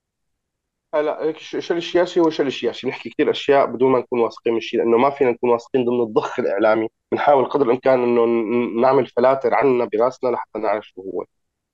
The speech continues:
هلا أنا برأيي إنه، آه، الخبر الرئيسي إنه بذكرى الحرب الجاي، بذكرى الحرب الأولى،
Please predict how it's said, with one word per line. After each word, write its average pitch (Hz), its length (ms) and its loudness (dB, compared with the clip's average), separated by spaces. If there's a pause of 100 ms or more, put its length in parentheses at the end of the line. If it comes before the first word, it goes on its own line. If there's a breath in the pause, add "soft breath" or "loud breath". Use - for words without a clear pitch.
(120)
هلا 131 140 4
أنا 151 100 4
برأيي 143 380 4
إنه، 127 220 2
آه، 113 1000 2 (300)
الخبر 123 600 0
الرئيسي 123 360 2
إنه 127 140 2
بذكرى 135 320 -2
الحرب 131 340 0
الجاي، 113 440 0
بذكرى 123 300 -4
الحرب 113 280 -4
الأولى، 123 420 2